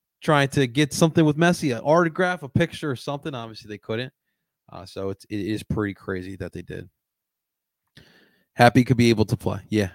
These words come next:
absolutely, man. Absolutely, man. He's gonna get his playing time. Similar to Brandon Craig, you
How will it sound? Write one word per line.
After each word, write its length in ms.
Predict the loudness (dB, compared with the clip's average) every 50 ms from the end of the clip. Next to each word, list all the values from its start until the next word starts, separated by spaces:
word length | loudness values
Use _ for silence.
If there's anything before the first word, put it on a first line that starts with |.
| -10 -10
absolutely, 520 | -10 -8 -8 -8 -6 -6 -6 -4 -4 -6
man. 80 | -6 -6
Absolutely, 1000 | -4 -2 0 0 0 0 -2 -6 -6 -4 -4 -2 -2 -2 -2 -4 -4 -6 -8 -8
man. 300 | -8 -8 -8 -8 -10 -12 -16 _ _ -10
He's 180 | -8 -8 -6 -4
gonna 160 | -2 -2 0
get 140 | 0 0 0
his 120 | -2 -4
playing 360 | -2 0 0 0 0 0 0
time. 400 | 2 4 4 4 4 4 2 -2 -6 _ _ _ _ _ _ _ _ 0
Similar 240 | 4 6 8 8 8
to 80 | 8
Brandon 320 | 6 6 4 4 2 0 -2
Craig, 440 | 0 4 4 6 6 4 2 0 -6 -14 -20 _ -20
you 100 | -20